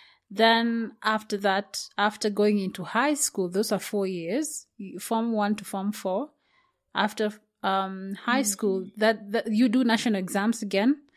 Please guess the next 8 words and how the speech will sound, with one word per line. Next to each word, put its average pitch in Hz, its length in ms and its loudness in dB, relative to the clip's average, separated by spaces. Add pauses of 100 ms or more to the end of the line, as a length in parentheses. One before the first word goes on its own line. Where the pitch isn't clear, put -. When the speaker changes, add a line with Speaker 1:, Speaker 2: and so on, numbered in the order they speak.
(460)
Speaker 1:
Then 220 720 2
you 214 200 -2
choose 269 1000 0 (220)
after 220 340 2
the 208 160 2
results 226 420 2
are 180 200 2
out, 196 580 -2